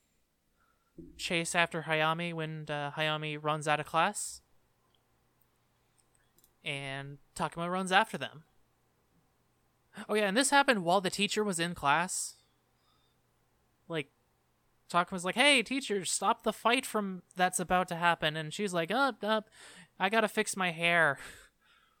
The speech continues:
In any case, so they, uh, so Yui and her two servants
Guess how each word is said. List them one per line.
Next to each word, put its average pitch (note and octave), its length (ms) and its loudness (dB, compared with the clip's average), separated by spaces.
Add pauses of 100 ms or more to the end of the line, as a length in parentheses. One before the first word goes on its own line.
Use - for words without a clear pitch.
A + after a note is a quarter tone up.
(720)
In A#3 120 -2
any G#3+ 120 0
case, D3+ 220 -4
so F3+ 420 2
they, F3 300 0
uh, E3+ 340 -2 (240)
so - 160 -4
Yui G#3 540 0
and F3+ 160 -2
her F3 140 -6
two E3+ 160 -12
servants D#3 640 -6